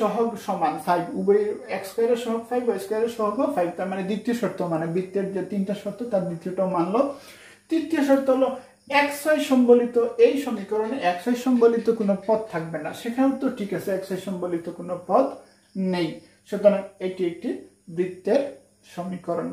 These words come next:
যদি মানে এটা প্রমাণ করতে বলতো না, তাহলে তো আমরা আবারও বলতাম যে একটি বৃত্তের সমীকরণ, আহ, সুতরাং এইটুকু বলে দিলে হয়ে যেত। আমরা হোমওয়ার্ক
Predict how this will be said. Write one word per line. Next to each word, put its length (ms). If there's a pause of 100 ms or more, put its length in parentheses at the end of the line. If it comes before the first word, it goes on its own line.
যদি 160 (260)
মানে 180 (100)
এটা 220
প্রমাণ 200 (120)
করতে 200 (120)
বলতো 300
না, 140
তাহলে 260
তো 120
আমরা 140 (100)
আবারও 220 (100)
বলতাম 300
যে 40
একটি 260 (100)
বৃত্তের 380
সমীকরণ, 500
আহ, 600 (760)
সুতরাং 300 (140)
এইটুকু 360
বলে 240
দিলে 260
হয়ে 200
যেত। 200 (2500)
আমরা 240 (800)
হোমওয়ার্ক 340